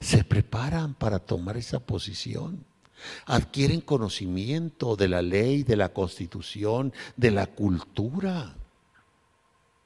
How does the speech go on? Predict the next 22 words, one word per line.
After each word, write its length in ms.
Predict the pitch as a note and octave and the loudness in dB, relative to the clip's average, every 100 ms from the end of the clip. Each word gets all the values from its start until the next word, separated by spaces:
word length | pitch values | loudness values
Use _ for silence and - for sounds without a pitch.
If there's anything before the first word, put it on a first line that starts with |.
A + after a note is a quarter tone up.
| _ _ _ | _ _ _
Tratan 380 | B2 C#3+ F3+ D#3+ | 6 6 6 2
de 100 | A2+ | 2
ser 300 | - B2 C#3+ | 2 2 2
sensibles 1120 | - G2+ D#2+ - C#3 D3 C#3 A2+ F2+ D#2+ - - _ _ _ _ _ | 0 -2 -2 -4 -2 -2 0 -2 -2 -6 -12 -20 _ _ _ _ _
y 100 | - | -2
ser 260 | - C3 C#3 | 6 6 6
direccionados 800 | - A2+ - - F2 G2 A#2+ B2 | 4 2 0 -2 2 2 2 2
de 80 | A#2 | 4
la 100 | G2 | 2
mejor 380 | F2 - A#2+ B2 | 0 0 2 4
manera 420 | A#2+ F#2 G2 A#2+ - - - | 2 4 2 0 -2 -10 4
para 180 | A2+ G2 | 6 6
hacer 260 | E2+ C3+ | 4 0
sus 360 | C3 C3+ G#2+ E2+ | 2 2 2 4
dictámenes 960 | - - - B2+ D#3 D#3 C#3+ G2+ F2 | 2 2 -4 -2 0 0 0 0 -4
según 600 | - G#2+ F2 A2 C3+ D#3 - _ | -2 -2 -2 -2 -4 -4 -12 _
juzgan 640 | - - D#3 F3+ - - - - _ - | -4 4 6 6 0 -8 -8 -20 _ -2
las 280 | G2+ F2+ | 0 0
cosas 640 | - - F3+ F3 - F2 - | 0 -4 -4 -4 -6 -6 -6
y 60 | |
las 220 | - - - | -6 -6 -6
causas. 840 | - C4+ B3+ - - B2 - _ | -4 -2 -2 -4 -10 -14 -18 _